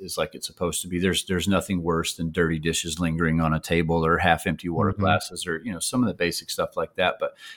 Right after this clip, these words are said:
Speaker 1: you know, and then you get into conversations about sales techniques and, and things like that. So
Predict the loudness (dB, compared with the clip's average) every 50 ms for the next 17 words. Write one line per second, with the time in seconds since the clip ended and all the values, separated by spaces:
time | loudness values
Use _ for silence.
0 | -8 _ 4 6 6 8 8 6 6 6 8 8 8 8 8 6 4 2 2 2
1 | 0 0 -2 -2 -2 -4 -6 -4 -4 -4 -4 -4 -4 -2 0 0 -2 -2 -6 -10
2 | -8 -4 -4 -2 -2 -4 -6 -8 -6 -6 -4 -4 -6 -8 -10 -16 -12 -8 -8 -8
3 | -6 -6 -6 -8 -6 _ -4 -4 -4 -4 -6 -8 -10 -6 -4 -4 -4